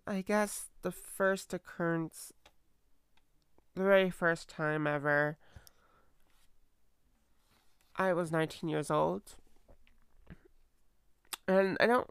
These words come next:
really see the point of me sharing this first experience, but I guess since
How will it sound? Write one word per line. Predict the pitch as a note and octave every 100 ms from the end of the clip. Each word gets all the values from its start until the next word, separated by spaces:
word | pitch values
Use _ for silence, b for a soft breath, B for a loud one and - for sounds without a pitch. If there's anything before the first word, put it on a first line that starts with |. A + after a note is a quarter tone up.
| -
really | D3+ F3+ F3
see | E3 - F3
the | D3+
point | - - C#3+ D#3 - -
of | E3+
me | E3+
sharing | E3+ - E3 E3+
this | E3 E3+ -
first | - E3 E3+
experience, | - - - E3 E3 E3 -
but | - D3+
I | D#3+
guess | E3 E3+
since | - - D#3+ D3+ -